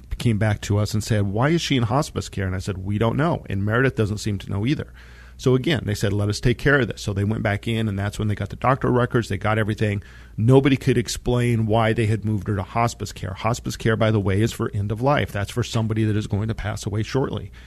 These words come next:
That's not where Meredith was. Meredith was beat up. She had some trauma, but she was fine cognitively. She just needed the nourishment, and she needed some care, some physical therapy, and hopefully she will be good for quite a while.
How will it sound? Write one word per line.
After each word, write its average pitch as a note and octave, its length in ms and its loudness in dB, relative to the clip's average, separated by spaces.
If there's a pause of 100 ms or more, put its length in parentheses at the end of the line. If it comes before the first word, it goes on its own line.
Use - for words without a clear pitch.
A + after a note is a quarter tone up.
(280)
That's - 320 -2
not A#2+ 320 2
where A#2 160 0
Meredith G2+ 420 -2
was. A#2+ 300 0
Meredith A2 420 2
was A2 320 0 (380)
beat A2 220 0
up. A#2 260 2
She - 180 -2
had G#2 160 0
some F#2+ 140 -8
trauma, B2 460 2
but B2 200 -2
she - 360 -2
was A#2+ 400 0 (240)
fine A#2 520 0
cognitively. A#2 760 0
She A2 220 -2
just G#2 240 -6
needed F#2+ 320 -2
the F#2+ 80 -2
nourishment, C3 500 4
and - 120 -6
she G#2 120 -6
needed F#2+ 300 -4
some F#2+ 140 -6
care, B2 420 2
some - 180 -6
physical G#2 400 -8
therapy, A2+ 560 0 (460)
and A#2 140 2
hopefully A2+ 360 2
she A2 200 -2
will G#2 160 0
be A2 120 0
good G#2 240 0
for G#2+ 120 -6
quite F#2 260 -2
a F2+ 40 -2
while. A2+ 360 0